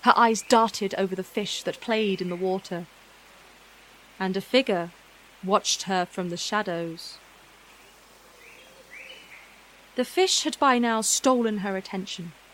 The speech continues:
So much so, the branches which snapped beneath the other's feet fell on deaf ears.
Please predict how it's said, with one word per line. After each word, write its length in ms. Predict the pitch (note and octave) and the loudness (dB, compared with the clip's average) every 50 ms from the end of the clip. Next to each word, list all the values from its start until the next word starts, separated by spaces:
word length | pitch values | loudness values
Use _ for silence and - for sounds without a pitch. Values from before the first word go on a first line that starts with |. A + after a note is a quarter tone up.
| - - - - - - - - - - - - - - - - - - - | -20 -20 -20 -20 -20 -20 -20 -20 -20 -20 -20 -20 -20 -20 -20 -20 -20 -16 -8
So 280 | - - - A#3+ A3+ | -4 2 4 4 6
much 260 | A#3 A#3 - - - | 6 4 2 0 -2
so, 320 | - - - A#3 G#3+ G#3 G#3+ | -4 -2 -2 0 0 0 -2
the 100 | G3+ G3 | -2 -4
branches 720 | E3+ G3 A3 A3 B3 C4+ C4 - - - G3+ F#3 F3 - | -2 0 2 2 2 2 0 -4 -6 -6 -6 -6 -6 -6
which 220 | - - - - - | -8 -6 -2 -2 -2
snapped 480 | - - G#3+ - - - - - - | 0 0 0 -2 -2 -4 -10 -12 -8
beneath 320 | - G3 G3+ F#3+ G3 - - | -4 -4 -2 -4 -4 -6 -8
the 100 | - - | -6 -6
other's 300 | G3 G3 F#3 F3+ - - | -6 -6 -6 -8 -10 -10
feet 340 | - A#3 G3+ F#3 - - - | -8 -10 -10 -10 -12 -16 -18
fell 380 | - - - A3+ A3 A3 G#3+ | -6 0 2 2 4 2 0
on 220 | G#3+ - G#3+ G#3 G#3 | -2 -4 -4 -4 -2
deaf 360 | G3 B3 B3 A#3+ - - - - | 0 0 -2 -2 -4 -10 -8 -6
ears. 540 | B3+ C#4 D4 C4+ A#3 G3+ F#3 - - - | -4 -4 -2 -4 -4 -4 -6 -8 -10 -12